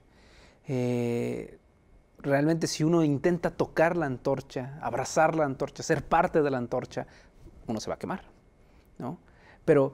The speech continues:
si uno utiliza la antorcha para lo que es, para alumbrar el camino, para saber a dónde va, para conocer el rostro de las personas que tiene alrededor, para disipar la oscuridad, entonces uno puede ir en, ahora sí, en el camino correcto. Y el camino correcto es,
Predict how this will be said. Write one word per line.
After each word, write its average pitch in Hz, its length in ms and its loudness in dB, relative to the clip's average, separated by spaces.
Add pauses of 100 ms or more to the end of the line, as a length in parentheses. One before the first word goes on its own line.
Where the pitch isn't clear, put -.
(120)
si - 200 0
uno 185 160 6
utiliza 180 360 0
la 143 80 2
antorcha 208 440 0
para 113 180 -2
lo 107 120 -4
que - 260 -8
es, - 100 -14
para 127 200 2
alumbrar 123 380 2
el 165 140 0
camino, 123 380 -4
para 123 180 -2
saber 139 300 -2
a 165 40 2
dónde 156 300 0
va, 123 300 -2
para 120 160 -2
conocer 135 540 0 (200)
el 147 120 -4
rostro 135 320 0
de 127 40 2
las 117 120 -2
personas - 360 -6
que 120 100 -6
tiene 123 200 -4
alrededor, 117 540 -2 (280)
para 127 220 0
disipar 135 640 0
la 175 100 6
oscuridad, 131 580 0 (320)
entonces 139 380 0
uno 143 120 0
puede 165 400 4
ir 160 180 2
en, 127 180 -2 (260)
ahora 160 360 2
sí, 202 260 -6
en 139 100 -8
el 117 120 -6
camino 139 300 -4
correcto. - 560 -6 (200)
Y 143 60 0
el 117 100 -2
camino 147 340 0
correcto 170 560 -2
es, 127 240 -4